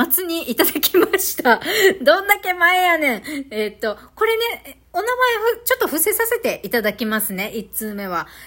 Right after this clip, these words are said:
と言いますのも、ご本人さんに「これ読み上げていいですか？」ってき-、確認そういえば取ってないんで、えーっと、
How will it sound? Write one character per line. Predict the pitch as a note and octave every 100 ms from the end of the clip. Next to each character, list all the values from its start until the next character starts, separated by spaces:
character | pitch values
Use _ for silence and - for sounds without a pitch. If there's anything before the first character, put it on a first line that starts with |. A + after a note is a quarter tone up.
| -
と | F#4
言 | G4+
い |
ま | G#4
す | G#4+
の | E4 G#3
も、 | G3
ご | G3
本 | D4+ A#4 A4
人 | B3+
さ | G#3+ G3
ん | F#3
に | G3+
「こ | G3 B3+
れ |
読 | A#3 G#3+
み | C4
上 | G#4+
げ | A4
て | -
い | G#3+
い | C#4+
で | D4+
す | -
か？」 | C#4
っ |
て | B3+
き-、 | A#3+ D4+ C#4+ -
確 | - C4 A4+
認 | A#4 A4
そ | A4
う | A4+
い |
え |
ば | C#4
取 | - D#4
っ |
て | D#4+ G#3+
な | A3+
い | G3+
ん | F3+ E3+
で、 | A3 G#3+ - - B3 -
え | G3+
ー | G3
っ | -
と、 | G3 F#3